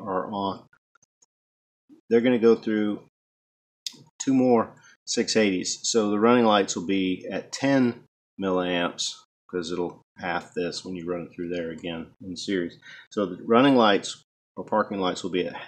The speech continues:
at ten milliamps. So that should give us a half brightness, or, I mean, it's not linear, right? So, but anyway, it'll give us a, a lower brightness. And then when you hit the left, right, this is also would be the brakes,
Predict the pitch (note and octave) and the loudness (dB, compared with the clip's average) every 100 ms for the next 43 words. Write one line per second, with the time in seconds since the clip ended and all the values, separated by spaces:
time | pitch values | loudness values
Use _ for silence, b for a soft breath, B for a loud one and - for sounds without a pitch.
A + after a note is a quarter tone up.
0 | B - F#2+ - C3+ B2 F#2+ D#2+ C#2 C2+ | B -12 -4 2 4 4 2 -2 -6 -10
1 | - - F#2 F#2 F#2 G#2+ F#2 F#2 F2 C#2+ | -10 -4 -2 0 -2 -2 -2 -4 -4 -8
2 | - F2 F2 - - F2 E2 E2 E2+ D#2 | -4 -2 -2 -4 -8 -4 -4 -4 -8 -8
3 | F2 D#2+ D2+ _ b b _ _ E2 E2+ | -12 -14 -18 _ b b _ _ -14 -10
4 | E2 - F#2 D#2+ - E2+ E2 D2+ D2 D2+ | -10 -8 -8 -8 -8 -8 -8 -12 -12 -10
5 | D2+ D2 - F2+ D#2+ E2 - - F2 D#2+ | -10 -12 -10 -10 -6 -6 -8 -12 -8 -6
6 | D#2+ E2 E2+ F#2+ E2+ D#2+ E2+ D#2 - _ | -6 -6 -4 -4 -4 -6 -8 -10 -14 _
7 | b - G2 G2+ G2 F#2+ D#2+ E2 D#2 E2 | b -6 -2 0 0 0 0 -2 -2 -6
8 | D#2+ - - G2 F2 F2+ F2 F2 D#2+ - | -8 -8 -10 -10 -4 -2 -2 -4 -8 -14
9 | B B B - F#2 F2 E2+ E2+ D#2+ - | B B B -8 -4 -4 -4 -4 -8 -14
10 | _ _ _ _ _ _ _ _ _ _ | _ _ _ _ _ _ _ _ _ _
11 | _ - G#2 - F#2+ F#2 F#2+ F#2+ - - | _ -4 -4 -4 -4 0 2 2 -2 -18
12 | - - F#2+ E2+ F2 E2 G#2 F#2 F2+ F2 | -20 -6 0 0 0 -6 -10 -8 -4 -4
13 | E2 - F2 D#2+ E2+ E2+ F#2+ F#2+ F2 E2+ | -4 -6 -8 -6 -6 -6 -2 0 -2 -6
14 | - - | -12 -16